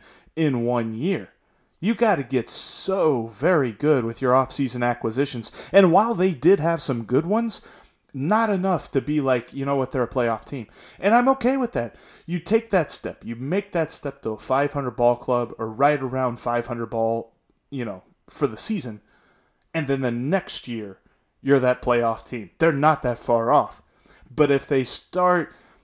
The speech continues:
trying to win in the now, in the expense of tomorrow, then tomorrow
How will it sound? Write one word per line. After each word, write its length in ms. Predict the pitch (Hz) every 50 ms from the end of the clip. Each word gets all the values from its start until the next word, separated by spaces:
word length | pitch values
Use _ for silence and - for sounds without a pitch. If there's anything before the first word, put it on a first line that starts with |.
| _ _ _ _ _ _ _ _ _ _ _ _ _
trying 340 | - - - 185 196 196 190
to 60 | 165
win 460 | 156 143 165 170 170 165 160 156 - - _ _ _
in 220 | - 175 180 175 175
the 100 | 170 160
now, 560 | 175 180 160 127 104 101 101 104 - - - _ _ -
in 160 | 156 147 143
the 100 | 139 127
expense 500 | 120 - - - - 151 147 143 131 -
of 200 | 147 139 127 -
tomorrow, 520 | - 117 113 131 175 180 151 113 110 107 - _ _ _ _ _ _ _ _
then 160 | - 139 131 117
tomorrow 640 | - - 120 139 180 190 170 135 120 117 113 107